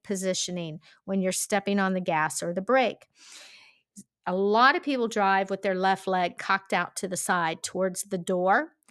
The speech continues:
Put that knee in alignment with your hip. By externally rotating that left leg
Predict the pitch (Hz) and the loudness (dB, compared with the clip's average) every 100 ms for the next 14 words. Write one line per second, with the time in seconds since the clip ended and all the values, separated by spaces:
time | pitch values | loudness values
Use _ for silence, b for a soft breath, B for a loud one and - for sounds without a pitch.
0 | b b b b 277 269 269 254 233 226 | b b b b -2 2 4 4 4 4
1 | 214 196 185 190 180 190 190 - 185 - | 4 2 2 2 2 2 0 -2 -6 -4
2 | 185 - 190 - _ B B B - 185 | -6 -4 -6 -6 _ B B B 2 2
3 | 190 208 - - - 220 247 277 302 285 | 0 -4 -6 -4 0 2 2 0 0 0
4 | 226 226 247 247 240 240 240 233 226 - | 2 4 2 0 -2 0 0 0 0 0
5 | 208 208 - 214 220 | -2 -2 0 0 0